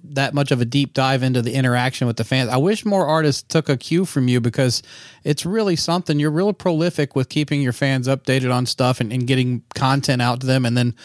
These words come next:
obviously all the interviews with the radio show and the podcast this past year. So it's like, you know, you're one of the, definitely one of the most prolific artists that I follow.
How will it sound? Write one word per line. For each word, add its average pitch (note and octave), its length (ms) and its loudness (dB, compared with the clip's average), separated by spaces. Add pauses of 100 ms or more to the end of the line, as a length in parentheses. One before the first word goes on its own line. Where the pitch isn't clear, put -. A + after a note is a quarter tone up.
(260)
obviously D3+ 400 0
all C#3 120 0
the C3 140 0
interviews C#3 480 0
with B2+ 120 -6
the B2 80 0
radio C3+ 380 0
show C3+ 340 0
and B2 100 -2
the A2+ 60 -6
podcast C3 720 0
this B2 140 -2
past B2 400 0
year. B2 260 2 (360)
So - 160 -4
it's C3+ 80 -2
like, C3 120 0
you C3+ 140 0
know, C#3+ 60 0
you're C#3 160 0
one F3+ 140 0
of D#3 120 -2
the, C3 60 -14
definitely D#3+ 260 0
one D#3 100 2
of C#3+ 100 0
the C#3 60 0
most C3+ 160 -2
prolific C#3 580 -2
artists C3 380 -2
that A#2+ 120 -2
I G#2+ 120 0
follow. G#2+ 560 -2